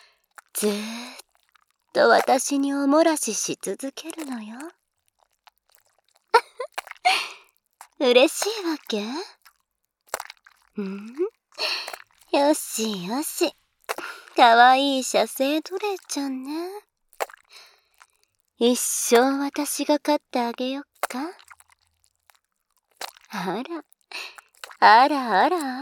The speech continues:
ら。<laughs> 中でブワーッ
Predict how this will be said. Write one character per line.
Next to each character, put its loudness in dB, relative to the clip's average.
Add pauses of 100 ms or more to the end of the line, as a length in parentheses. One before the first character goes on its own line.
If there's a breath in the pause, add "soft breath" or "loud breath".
ら。 -8 (3500 loud breath)
<laughs> -
中 4
で 2
ブ -2
ワ -4
ー -6
ッ -20